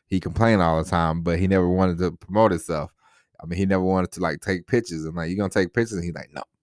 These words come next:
no, no, no, no." You know, he complained a lot, and he finally got out of it. But, you know, I mean, it's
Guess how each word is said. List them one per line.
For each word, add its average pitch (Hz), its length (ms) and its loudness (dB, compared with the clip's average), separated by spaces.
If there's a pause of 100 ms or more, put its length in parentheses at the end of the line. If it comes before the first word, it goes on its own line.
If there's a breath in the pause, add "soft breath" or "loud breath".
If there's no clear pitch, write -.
no, - 100 0 (200)
no, - 100 -2 (300)
no, 95 100 4 (240)
no." 98 120 4 (320)
You 73 80 -12
know, 69 100 -14
he 80 280 -6
complained 98 440 0
a 80 40 -2
lot, 76 280 0
and 78 100 -6
he 78 100 -4 (540 loud breath)
finally 92 300 4
got 87 180 6
out 92 220 6
of 69 200 -2
it. 58 180 -8
But, 71 340 -4
you 101 140 0
know, 87 220 2
I - 20 0
mean, 95 440 2
it's - 440 -2